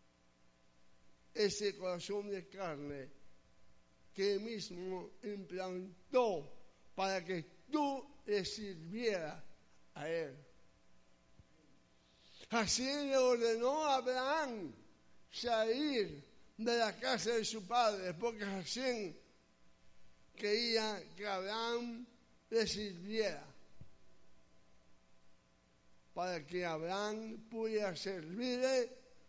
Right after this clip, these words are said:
a Hashem, tenía que salir del lugar donde convivía con su padre. Trae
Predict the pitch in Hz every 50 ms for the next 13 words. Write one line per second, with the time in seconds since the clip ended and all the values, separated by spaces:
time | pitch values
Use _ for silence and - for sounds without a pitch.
0 | - - 208 214 185 175 175 160 - - 226 226 233 247 254 262 233 202 - -
1 | - - - 269 254 247 247 254 285 302 294 262 226 214 214 214 220 233 240 226
2 | - - - - 202 262 254 - - 226 233 214 220 254 302 302 262 240 208 214
3 | 214 214 214 220 220 208 185 180 226 240 220 202 185 165 156 156 165 147 - -
4 | - _ _ - - - - - - - - - 165 175 247 254 247 233 208 202
5 | 196 196 208 208 208 196 175 - - - - - - - - - - 214 220 220
6 | 208 202 202 208 208 247 262 247 233 208 196 196 196 190 180 208 - - - -
7 | - _ - - - - _ - - - 208 226 214 196 - - 202 170 190 214
8 | 202 190 170 160 151 139 131 143 139 - - - - - - - - - - -
9 | - _ - - - - - - - - - - - - - - - - - -
10 | - - - - - - - - - - - - - - - - - - - -
11 | - - - 175 170 185 208 196 185 147 117 -